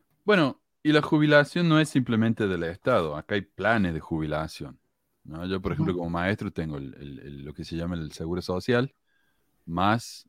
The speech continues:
Speaker 1: la pensión de, de maestro, más lo que yo estoy pagando a lo que se llama un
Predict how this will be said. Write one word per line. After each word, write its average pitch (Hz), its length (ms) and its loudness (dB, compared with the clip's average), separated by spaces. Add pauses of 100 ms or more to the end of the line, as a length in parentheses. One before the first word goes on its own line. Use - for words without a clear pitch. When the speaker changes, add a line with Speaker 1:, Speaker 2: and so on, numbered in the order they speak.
Speaker 1:
la 82 100 -10
pensión 98 600 -4
de, 85 320 -4
de 78 120 -10
maestro, 107 600 -4 (340)
más 104 260 0
lo 110 100 -4
que 80 140 -10
yo 110 160 2
estoy 107 180 0
pagando 85 640 -4 (400)
a - 80 -14
lo 85 120 -8
que 85 100 -16
se - 160 -16
llama 87 300 -6
un 71 380 -10